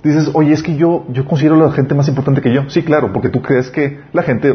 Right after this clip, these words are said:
vale por la posición o por lo que tiene y ahorita tienes poco y no tienes posición. Pero eres una amenaza. ¿Sí?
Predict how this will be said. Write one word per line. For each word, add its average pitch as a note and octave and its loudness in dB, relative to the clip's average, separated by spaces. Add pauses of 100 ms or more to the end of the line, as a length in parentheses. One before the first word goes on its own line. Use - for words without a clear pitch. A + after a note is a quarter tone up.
(120)
vale A#2+ 0
por B2 -2
la A#2+ -2
posición A2+ -6
o A#2 -8
por A#2 -4
lo - -6
que A2 -4
tiene D#3 -2
y A#2+ -2
ahorita A2+ -2 (260)
tienes A#2+ -2
poco F3+ -2
y D#3+ -4
no A#2+ -4
tienes G#2+ -4
posición. B2+ -2 (1900)
Pero F3 4
eres G#3+ 2
una G#3 2
amenaza. G#3+ -2 (1700)
¿Sí? C#3 -2